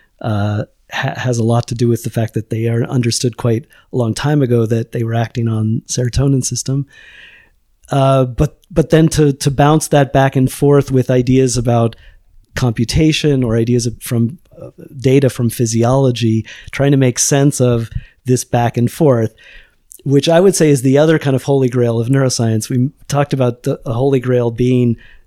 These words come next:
defining functions as being objective, trying to understand how neurons compute certain functions. That's kind of the problem of intelligence, or, like, the problem, problem of problem solving.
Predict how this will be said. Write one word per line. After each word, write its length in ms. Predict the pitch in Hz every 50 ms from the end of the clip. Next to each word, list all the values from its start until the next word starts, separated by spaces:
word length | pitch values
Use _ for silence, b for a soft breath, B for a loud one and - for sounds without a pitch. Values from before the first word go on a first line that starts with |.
| b _
defining 560 | - 135 - - - 131 123 127 127 127 123 117
functions 840 | - - - 135 135 139 - - 131 127 123 120 120 117 113 110
as 340 | 131 - 123 117 117 117 113
being 260 | 110 120 117 120 120
objective, 720 | 117 113 110 113 123 120 120 117 - - 120 113 113 113 107
trying 220 | - - 123 123 123
to 40 |
understand 460 | 123 120 117 - - 127 120 117 113 104
how 200 | 110 123 120 120
neurons 540 | 120 120 120 123 123 123 117 117 117 -
compute 680 | - - - 123 117 - - - 139 131 127 127 - - b b b b
certain 360 | b - - 139 131 - 127 123
functions. 800 | - - - 135 131 135 - - 123 117 117 113 113 107 - b b b b b b b b _
That's 140 | - 143 -
kind 180 | - 170 165 160
of 60 | 143
the 120 | 143 135
problem 400 | 127 - - 131 131 127 131 127
of 100 | 117 110
intelligence, 800 | 120 110 107 - - 123 113 113 120 104 - 92 90 101 104 -
or, 60 | - 113
like, 180 | 110 107 104
the 80 | - 123
problem, 520 | - - 131 123 110 120 117 113 110 135 - _ _
problem 340 | - - - 131 131 127 120
of 140 | 123 - -
problem 440 | - - 143 131 123 117 113 113 110
solving. 600 | - - 104 92 98 104 107 107 101 98 113